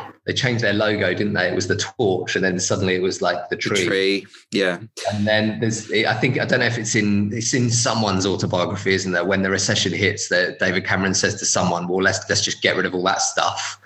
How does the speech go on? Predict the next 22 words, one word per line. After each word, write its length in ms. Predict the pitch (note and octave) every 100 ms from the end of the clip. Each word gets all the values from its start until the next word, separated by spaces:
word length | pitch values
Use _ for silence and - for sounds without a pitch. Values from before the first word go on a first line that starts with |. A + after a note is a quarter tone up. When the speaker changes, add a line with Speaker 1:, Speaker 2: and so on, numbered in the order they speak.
| - -
Speaker 1:
<laughs> 300 | - - -
It's 160 | D#3+ -
like, 560 | - - - - - - - - - - - - - - _ -
geez. 380 | - C#3+ B2+ G#2
But 100 | G#2
I 100 | G#2+
think, 520 | B2 F3+ F3+ - - _ _ _ -
I 80 |
think 180 | C3+ G3+
the 60 | G3+
fundamental 720 | - D3+ C#3 B2 A#2+ A2 G#2
nub 240 | G2 G#2
of 180 | G2 F#2
this, 500 | F#2+ - G#2+ - - - - - - _
for 160 | -
me, 680 | G2+ G#2 G2+ E2+ - - A#2 - _ _ _ F#2
um, 500 | F#2 F#2 F#2 F#2 - -
is 120 | G2
short-term 1080 | - - A#2+ A2 G#2+ - F#2 D#2+ D#2+ E2 D#2+
and 160 | E2+ E2+
long-term 560 | F2 F#2 - F#2 F#2
thinking. 640 | F#2 G2+ G#2 B2 D3+ -